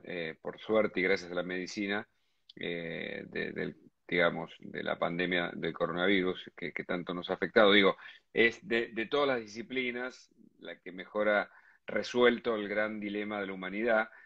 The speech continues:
Que esté resuelto aún, eh, tiene que ver con un montón de razones que serían muy largas de explicar, pero lo que Gabriel, eh, propone a través justamente de su,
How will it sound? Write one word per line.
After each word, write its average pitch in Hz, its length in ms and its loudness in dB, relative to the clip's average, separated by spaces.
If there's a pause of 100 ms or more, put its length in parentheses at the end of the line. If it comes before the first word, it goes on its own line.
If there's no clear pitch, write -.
(180)
Que 117 120 -6
esté 151 200 4
resuelto 147 460 0
aún, 147 600 -6
eh, 92 400 -14 (380)
tiene 101 220 -4
que 98 60 0
ver 101 260 0 (320)
con 104 180 -6
un 107 80 -4
montón 104 260 -4
de 104 80 4
razones 98 400 0
que 95 80 -10
serían 95 240 0
muy 95 100 -2
largas 101 240 4
de 95 60 0
explicar, 113 440 0
pero 104 360 0 (320)
lo 98 260 -4
que 104 120 -2
Gabriel, 135 540 0
eh, 104 180 -14
propone 117 440 -10
a 107 80 -10
través 101 340 -8
justamente 101 520 -12
de 95 120 -4
su, 90 400 -8